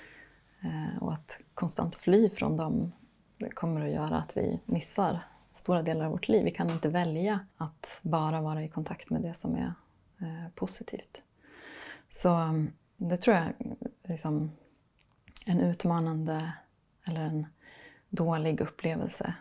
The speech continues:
i bästa fall kan, kan hjälpa oss att möta det som är svårt. Och om det är <clears throat> traumatiska minnen eller om det bara är, ehm, eller bara, men om det är rädsla i sig för vad som ska hända härnäst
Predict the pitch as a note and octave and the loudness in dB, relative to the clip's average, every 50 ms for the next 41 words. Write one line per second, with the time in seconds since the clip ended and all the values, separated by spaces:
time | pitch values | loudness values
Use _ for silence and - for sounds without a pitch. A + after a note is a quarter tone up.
0 | - _ _ - F3 D#3+ - D3+ - - - - - - - - - - - - | -12 _ _ -2 0 0 0 -2 -4 -4 -6 -6 -4 -2 -2 -2 -2 -2 -4 -4
1 | - - - - - - - F3+ - - _ - - - E3 D#3 D#3+ D#3 D#3 D#3 | -4 -2 -2 -2 -2 -2 -4 -6 -8 -12 _ -8 -4 -4 -2 -2 -2 -4 -4 -4
2 | - - - - - - - - E3+ E3+ E3+ D#3 - - - - - - - - | -2 -2 -2 -2 -2 -4 -2 -2 -2 -2 -4 -4 -4 -4 -2 -2 -4 -4 -4 -6
3 | - - - - - - - - - - - - _ _ _ _ _ - - - | -6 -6 -6 -6 -8 -8 -8 -8 -12 -12 -12 -14 _ _ _ _ _ -20 -20 -20
4 | - - - - _ - - F3+ E3+ E3 E3 E3 E3 E3 E3 D#3+ D#3+ D#3+ D#3 E3 | -18 -18 -20 -16 _ -4 -2 0 0 0 2 2 2 2 2 0 0 0 -2 -4
5 | E3+ - - - _ _ - G3 F#3+ G3 - - F#3+ G3 F3 E3 D#3 - - - | -6 -10 -18 -20 _ _ 6 6 6 6 4 2 4 4 4 4 2 -2 0 0
6 | E3+ D#3+ D#3+ - - - D3 - - - E3 E3+ F3 F3 F3 E3+ F3 F#3 G#3 G3 | 2 2 0 -2 -2 -4 -4 -2 -2 0 2 2 2 2 2 2 2 4 4 4
7 | F3+ F#3 F3+ E3+ E3+ E3 D#3+ E3 E3 F3 E3+ E3 - - - - - - - - | 4 4 2 2 2 0 0 0 0 0 0 2 2 2 0 0 0 -2 -6 -8
8 | - - - - - - - - _ _ _ _ _ _ _ _ _ - G3 F3 | -16 -20 -20 -20 -20 -20 -20 -20 _ _ _ _ _ _ _ _ _ -6 -4 -2
9 | E3 E3 E3 E3 E3+ E3+ - F3+ F#3 F3+ - - D#3+ D3+ D3+ C#3+ - - D#3+ D#3 | -2 -2 -2 -2 -2 -4 -4 -4 -6 -6 -6 -6 -4 -2 -2 0 0 0 2 0
10 | D#3+ E3+ F3 - F#3+ E3+ E3 D#3+ D#3+ D#3+ E3 D#3+ E3 E3 E3+ F3 - - - - | 0 0 0 0 2 2 2 2 2 0 0 0 0 -2 -4 -6 -8 -4 -2 0
11 | F3 E3 D#3+ D#3+ - - - E3 F3 - - - - - - A3 F#3+ F#3+ F#3+ F#3+ | 0 0 0 -2 -2 -2 -2 -2 -2 -2 -4 -4 -2 2 2 2 4 4 2 0
12 | F#3+ - - - - E3 E3 E3+ E3 E3 E3 - - E3 D#3 - - E3 E3 E3 | -2 -8 -10 -4 -4 -2 -2 -2 -2 -2 -2 -2 -2 -4 -2 -2 -2 -2 -2 -2
13 | F3 F3 D#3+ E3 E3+ F3 F#3 F#3+ F#3+ - - - - - - | -2 -2 0 0 0 0 0 -2 -4 -6 -8 -10 -12 -16 -16